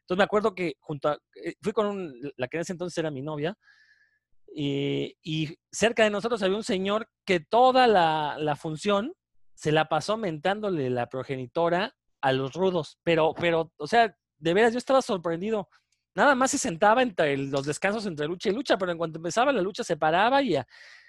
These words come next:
y no, le-, les recordaba de todo a los rudos. Y si eran mujeres, no, pues a las rudas eran los mismos insultos, pero en femenino, ¿no?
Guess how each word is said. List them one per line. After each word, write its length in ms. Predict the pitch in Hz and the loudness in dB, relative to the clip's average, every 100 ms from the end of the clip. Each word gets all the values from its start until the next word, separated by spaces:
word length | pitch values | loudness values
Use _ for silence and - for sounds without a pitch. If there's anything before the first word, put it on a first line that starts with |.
| _ | _
y 140 | - 233 | -10 0
no, 240 | 285 349 | 2 4
le-, 140 | 262 | 4
les 280 | 190 202 208 | 4 2 2
recordaba 600 | 220 220 226 233 349 392 | 2 0 0 4 6 6
de 140 | 254 175 | 2 -4
todo 280 | 202 294 | -4 2
a 40 | 269 | 2
los 140 | 170 | 2
rudos. 220 | 185 220 | 0 -2
Y 120 | 180 190 | -2 0
si 100 | 320 | 4
eran 160 | 339 | 4
mujeres, 560 | 247 180 214 220 370 - | 2 2 2 4 2 2
no, 120 | 165 | -4
pues 100 | 220 | 0
a 80 | 147 | 2
las 160 | 139 139 | 2 4
rudas 220 | 214 233 | 4 4
eran 180 | 208 285 | 4 2
los 140 | 214 | 2
mismos 280 | 233 302 269 | 0 -2 0
insultos, 480 | 180 - 214 254 262 | -2 -2 0 0 0
pero 140 | 156 | -2
en 60 | 147 | -2
femenino, 520 | 175 185 262 294 175 | -2 -2 0 0 -2
¿no? 200 | 202 311 | -4 -8